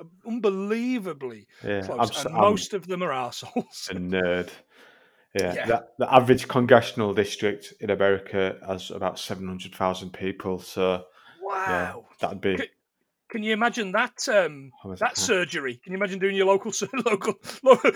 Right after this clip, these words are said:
Speaker 1: local M P surgery there? <laughs>
Speaker 2: Yeah, it's seven hundred thousand people with guns.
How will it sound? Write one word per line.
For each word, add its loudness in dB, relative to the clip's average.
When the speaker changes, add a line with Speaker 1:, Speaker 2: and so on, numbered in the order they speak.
Speaker 1:
local 8
M 2
P 2
surgery 2
there? 0
<laughs> -14
Speaker 2:
Yeah, 12
it's -6
seven 6
hundred 2
thousand 8
people 2
with -6
guns. 2